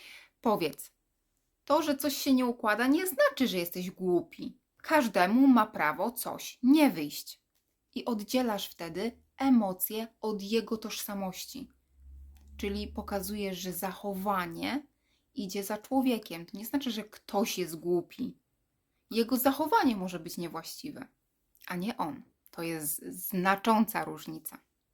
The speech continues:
Dlatego zawsze też Wam mówię, że dzieci nie są złe. Ich zachowanie, tak, może być niewłaściwe. No i czwóreczka, powiedz, że każdy czasem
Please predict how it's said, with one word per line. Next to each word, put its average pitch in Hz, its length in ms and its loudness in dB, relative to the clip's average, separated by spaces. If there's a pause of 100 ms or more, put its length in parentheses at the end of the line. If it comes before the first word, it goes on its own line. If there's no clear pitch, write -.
(360)
Dlatego 180 360 -2
zawsze 185 300 -2
też 180 160 -6
Wam 175 180 -2
mówię, 185 440 0
że 170 500 -4
dzieci 180 340 -6
nie 196 220 2
są 160 240 -4
złe. 147 260 -6 (1120)
Ich 170 200 -8
zachowanie, 185 760 -2 (540)
tak, - 340 -16 (100)
może 170 320 -10
być 233 300 -8 (180)
niewłaściwe. - 680 -10 (1160)
No 233 140 2
i 269 100 8
czwóreczka, 269 720 0 (760)
powiedz, - 560 2 (300)
że 277 120 0
każdy 294 760 4 (100)
czasem 226 720 0